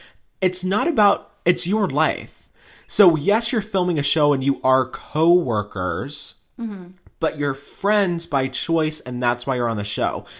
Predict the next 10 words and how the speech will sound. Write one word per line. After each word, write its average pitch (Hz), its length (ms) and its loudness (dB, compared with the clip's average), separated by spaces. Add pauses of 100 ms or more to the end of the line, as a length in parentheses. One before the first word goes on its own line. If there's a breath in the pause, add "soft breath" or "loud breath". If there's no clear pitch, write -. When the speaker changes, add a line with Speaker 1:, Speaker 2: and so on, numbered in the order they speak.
(140)
Speaker 1:
So - 160 -2
I 196 60 0
found 269 280 -6
it - 160 0
odd 160 260 2
that 143 120 -4
she - 160 -4
kept - 320 -6
diverting 131 720 -4
everything 123 720 -4